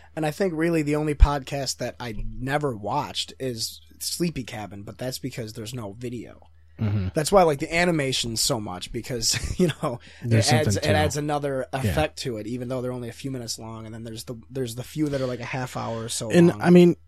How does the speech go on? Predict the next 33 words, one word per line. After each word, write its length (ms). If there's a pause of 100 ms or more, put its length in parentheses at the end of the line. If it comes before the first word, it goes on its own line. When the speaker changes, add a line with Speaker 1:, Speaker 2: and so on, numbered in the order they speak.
Speaker 2:
there 260
are, 400 (240)
there's 180
still 240
a 20
lot 240
of 80
'em 80
that 120
don't 200
have 180
video. 380 (280)
And 100
Speaker 1:
Yeah. 60
Speaker 2:
it's 140
not 140
like 280
it's 400
necessary. 640 (180)
Speaker 1:
Like, 180
have 120
you 60
ever 160
listened 300
to 60
the 140
official 360
podcast 720 (680)
Speaker 2:
No. 220
Speaker 1:
with, 100
uh, 320 (240)
Critical? 440 (840)
Speaker 2:
No. 340